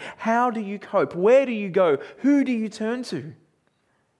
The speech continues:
Well, what I want to show you today is what James is showing us about how to cope with life's unexpected moments. James is showing us that when you boil it all down, the way we react to unexpected moments is shaped by two things.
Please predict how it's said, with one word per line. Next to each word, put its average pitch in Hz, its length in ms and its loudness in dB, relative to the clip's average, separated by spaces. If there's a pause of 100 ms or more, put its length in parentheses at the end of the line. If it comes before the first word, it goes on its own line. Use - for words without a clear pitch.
(2500)
Well, 180 100 -2
what 214 100 0
I - 20 0
want 247 140 0
to 220 60 -4
show 208 160 -6
you 190 120 0
today 180 580 0
is 143 100 -8
what 160 160 -4
James 190 460 -2
is 165 100 -4
showing 117 340 -6
us - 280 -16 (540)
about 180 300 0 (160)
how 196 160 -2
to 233 80 2
cope 208 360 0
with 180 100 0
life's 165 360 -2
unexpected 175 680 -4
moments. 190 560 -6 (1500)
James 233 260 2
is 240 140 -2
showing 226 240 2
us 208 80 0
that 214 100 2
when 208 120 2
you 202 100 0
boil 240 400 4
it 226 60 4
all 220 260 4
down, 202 320 2
the 185 80 2
way 226 260 2
we 233 140 -2
react 202 540 2
to - 120 0
unexpected 214 640 -2
moments 180 420 -2
is 185 120 -8
shaped 233 460 -2
by 202 120 0
two 233 220 -6
things. 139 460 -8